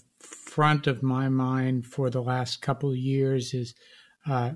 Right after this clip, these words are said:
maybe my favorite quote of all time from Doctor Martin Luther King Junior, who said, uh, "Life's most persistent and urgent question is,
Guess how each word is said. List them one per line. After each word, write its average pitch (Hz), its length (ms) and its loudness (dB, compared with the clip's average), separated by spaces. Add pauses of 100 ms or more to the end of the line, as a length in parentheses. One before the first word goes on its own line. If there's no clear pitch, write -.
(120)
maybe 156 240 6
my 131 180 2
favorite 143 400 0
quote 135 220 2
of 127 80 0
all 127 120 2
time 135 280 2
from 135 160 -2
Doctor 127 260 -2
Martin 131 320 0
Luther 123 240 -2
King 135 320 0
Junior, 131 500 0
who 123 140 0
said, 127 360 -2 (600)
uh, 131 300 0
"Life's 143 420 2
most 147 320 2
persistent 165 880 2
and 139 140 2
urgent 147 420 2
question 139 560 2
is, 131 320 0